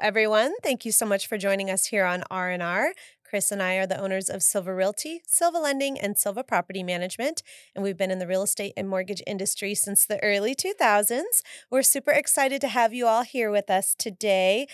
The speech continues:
Thank you so much for showing your support and showing up. Well,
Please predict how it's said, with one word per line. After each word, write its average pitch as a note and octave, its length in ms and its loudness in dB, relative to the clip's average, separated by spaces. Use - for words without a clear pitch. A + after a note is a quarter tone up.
Thank A3+ 240 -2
you A3+ 80 -6
so G4 260 2
much D#4+ 240 -2
for G#3 140 -4
showing A3+ 400 -2
your A3 120 -2
support F#3 720 -2
and E3+ 200 -8
showing F3+ 500 -8
up. - 220 -6
Well, G3+ 380 6